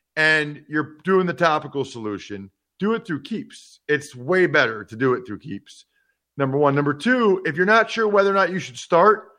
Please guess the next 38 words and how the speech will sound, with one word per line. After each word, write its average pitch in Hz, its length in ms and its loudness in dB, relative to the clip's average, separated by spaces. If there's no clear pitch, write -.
you 151 160 -2
should. 160 540 4
If 165 100 2
you're 156 80 0
ready 214 240 4
to 226 80 0
take 214 300 2
action 190 400 2
and 180 80 -6
prevent 170 300 -2
hair 165 260 4
loss, 113 400 -2
go 175 80 6
to 156 80 4
keeps 214 380 -4
dot 190 340 2
com 180 420 -2
slash 170 560 0
feast 151 420 -8
to 170 80 0
reserve, 180 460 2
receive 160 420 -4
your 175 220 2
first 190 240 2
month 180 240 0
of 156 100 -10
treatment 180 360 -2
for 127 100 -8
free. 202 420 -2
That's 156 360 2
K 214 280 4
E 208 540 -8
E 139 340 -4
P 214 240 2
S 175 380 4
dot 170 340 2
com 147 480 0
slash 208 580 2